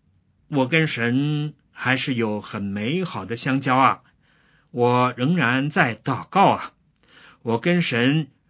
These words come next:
仍然很亲近的啊，但是如果我在黑暗里行，那就是与神的命令背道而驰了。约翰说，我们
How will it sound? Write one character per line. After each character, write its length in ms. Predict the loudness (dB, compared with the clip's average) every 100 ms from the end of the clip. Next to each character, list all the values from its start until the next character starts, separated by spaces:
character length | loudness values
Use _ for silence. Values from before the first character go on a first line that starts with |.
| _
仍 220 | 0 2 6
然 320 | 6 6 4
很 200 | 0 -4
亲 280 | 0 2 4
近 180 | 2
的 80 | 2
啊， 180 | -2 -8 _ _ _ _ _ _ _ _ _ _ _
但 180 | -2 0
是 220 | 0 -2 -4 _ _ _ _
如 180 | 2 4
果 100 | 4
我 260 | 2 0 -2
在 300 | 0 -2 -4 4
黑 280 | 6 6 4
暗 280 | 4 4
里 120 | 2 -6
行， 400 | -8 -6 -6 -6 _ _ _ _ _ _ _
那 140 | -4 -2
就 220 | -2 -4
是 140 | -6
与 320 | -10 -12 -10
神 340 | -8 -8 -4 -4
的 100 | -2
命 280 | -2 -2 0
令 240 | -4 -6 _ _ _ _ _
背 280 | 0 0 0
道 260 | 0 0 -2
而 140 | -14
驰 240 | -12 -12 -12
了。 160 | -18 _ _ _ _ _ _ _ _ _ _ -20 -20 -20 -4
约 160 | 2 4
翰 120 | 4
说， 360 | 2 0 -2 _ _ _ _ _ _
我 180 | -2 0
们 460 | 0 0 -2 -2